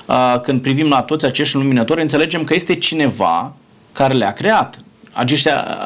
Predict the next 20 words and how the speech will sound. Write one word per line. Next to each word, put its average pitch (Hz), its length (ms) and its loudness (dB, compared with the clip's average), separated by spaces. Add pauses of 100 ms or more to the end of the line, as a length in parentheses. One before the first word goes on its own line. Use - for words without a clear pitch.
(140)
acestea 139 340 0
nu 170 80 -2
există 165 280 0
de 135 140 0
la 135 100 2
ele 139 240 2
însele 135 480 -2 (160)
sau 117 160 0
prin 165 280 0
ele 110 200 -2
însele, 113 420 -4 (140)
există 135 320 0
un 165 120 -2
creator. 143 540 0 (220)
Și 127 480 0
doar 147 320 2
gândul 147 220 -2
acesta 135 360 0
ne 123 80 2
duce 131 400 0